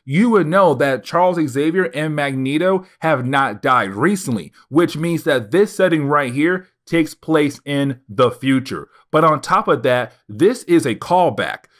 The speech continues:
to the ending of House of X and Power of X, when we had learned that the X-Men found a way to resurrect their dead people. Because remember,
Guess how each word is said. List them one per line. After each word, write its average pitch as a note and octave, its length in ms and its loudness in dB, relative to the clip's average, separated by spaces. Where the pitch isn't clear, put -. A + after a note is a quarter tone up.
to F3+ 160 -2
the D#3 240 -6
ending F3+ 420 -2
of C3+ 200 0
House E3 340 0
of D3+ 180 0
X D3 300 0
and B2 180 -6
Power E3 460 2
of G2 100 -6
X, E2 300 -10
when D#3+ 380 0
we F#3+ 160 0
had D#3+ 260 0
learned C#3 480 2
that C#3+ 200 0
the D3 200 -8
X-Men E3+ 540 -2
found F3 400 0
a F3 60 0
way C#3 460 0
to D3+ 160 4
resurrect D3 840 0
their C3+ 160 0
dead C3 480 -2
people. A#2 520 -8
Because D#3 440 0
remember, D3 560 -2